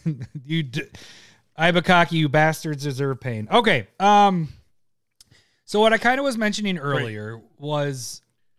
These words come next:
Speaker 1: I don't know if you're noticing it at all, but I feel like cards are be-, they're, it's a little bit harder to find those ones that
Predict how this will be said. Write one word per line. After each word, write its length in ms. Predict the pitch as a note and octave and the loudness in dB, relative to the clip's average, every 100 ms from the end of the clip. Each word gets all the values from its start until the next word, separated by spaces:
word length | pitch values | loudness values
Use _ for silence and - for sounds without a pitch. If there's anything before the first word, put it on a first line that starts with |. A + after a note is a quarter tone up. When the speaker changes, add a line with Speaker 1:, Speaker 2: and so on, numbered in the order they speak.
| _ _ _ _ _ - | _ _ _ _ _ -6
Speaker 1:
I 140 | F#3+ | -4
don't 260 | C4 C#4 G3 | -2 -4 -6
know 300 | G3+ G#3+ G#3+ | -6 -4 -4
if 120 | - | -4
you're 360 | F3+ F#3 F#3 F3+ | -4 -2 -2 -2
noticing 440 | F3 F3 - E3+ | -4 -6 -8 -8
it 100 | E3 | -6
at 80 | D#3+ | -4
all, 180 | D#3+ D#3+ | -2 -2
but 160 | D3 | -4
I 80 | C#3 | -6
feel 420 | B2+ - F3+ F#3+ | -8 -8 -6 -4
like 440 | F3+ E3 D#3+ - _ _ _ _ _ _ _ _ _ _ F#2+ _ _ _ _ _ _ _ _ _ _ _ _ | -4 -4 -4 -8 _ _ _ _ _ _ _ _ _ _ _ _ _ _ _ _ _ _ _ _ _ _ _
cards 360 | - A3 C4 B3+ | -4 -4 -2 -6
are 80 | |
be-, 220 | F#3+ F#3+ E3+ | -6 -6 -6
they're, 200 | F3 F3 | -6 -6
it's 140 | E3 | -8
a 40 | F3+ | -6
little 200 | F#3+ D4 | -4 -6
bit 140 | B3+ | -8
harder 320 | - F#3 F#3+ | -8 -8 -6
to 60 | D3+ | -8
find 340 | B2+ D3+ D3+ | -6 -6 -4
those 220 | C#3+ C3+ A#2 | -6 -8 -8
ones 240 | C3 C3+ | -8 -8
that 120 | C3 | -10